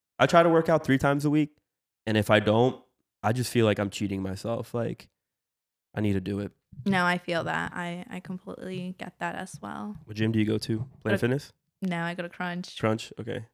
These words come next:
Speaker 1: By the, by the mall?
Speaker 2: Mm-hmm.
Speaker 1: Okay, cool.
Speaker 2: What about you?
Speaker 1: I go to Limitless. It's a, a twenty-four hour gym here in Lancaster,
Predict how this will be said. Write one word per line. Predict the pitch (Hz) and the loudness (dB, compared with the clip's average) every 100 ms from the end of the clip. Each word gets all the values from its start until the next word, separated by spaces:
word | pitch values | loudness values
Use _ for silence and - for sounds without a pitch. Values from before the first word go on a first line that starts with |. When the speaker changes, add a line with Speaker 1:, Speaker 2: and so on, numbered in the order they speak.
| _ _ _ _ - | _ _ _ _ 0
Speaker 1:
By | 101 101 | 2 2
the, | 101 | 0
by | 98 101 | 2 4
the | 104 | 6
mall? | 107 127 - _ _ 208 | 6 4 0 _ _ -4
Speaker 2:
Mm-hmm. | 220 214 202 | -2 0 -2
Speaker 1:
Okay, | 208 - - - | -4 -6 -12 -12
cool. | - - - - | -10 -10 -10 -4
Speaker 2:
What | 208 | -2
about | 185 | 0
you? | 185 185 196 _ _ _ | -2 -4 -6 _ _ _
Speaker 1:
I | - | 2
go | 110 165 | 4 6
to | |
Limitless. | 156 120 127 92 101 - - - - | 6 6 6 4 0 -2 -8 -14 -8
It's | 110 - | -8 -4
a, | 135 | -2
a | 131 | 0
twenty-four | - 120 127 139 | 0 -4 -2 -2
hour | 110 113 110 | 0 0 0
gym | 107 117 | 0 0
here | 127 127 127 | -2 -4 -6
in | 117 | -4
Lancaster, | 117 131 139 147 143 | -4 -4 -8 -10 -12